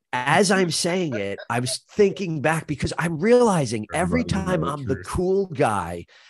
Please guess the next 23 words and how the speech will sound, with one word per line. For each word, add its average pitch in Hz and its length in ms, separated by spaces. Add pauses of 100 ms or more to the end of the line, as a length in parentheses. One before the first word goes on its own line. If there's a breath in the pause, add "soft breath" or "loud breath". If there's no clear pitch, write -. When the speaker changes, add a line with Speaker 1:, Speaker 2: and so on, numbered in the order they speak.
Speaker 1:
every 208 260
time 208 260
I'm 175 140
cool 190 380
to 165 140
fucking 110 400
people, 104 340
and 143 120
this 165 140
is 190 180
the 165 80
same 170 280
thing 165 220
that 123 100
happened 139 360
with 101 120
the 104 80
rest 107 260
of 113 80
the 113 60
story. 135 320 (320 loud breath)
I 147 80
was 156 100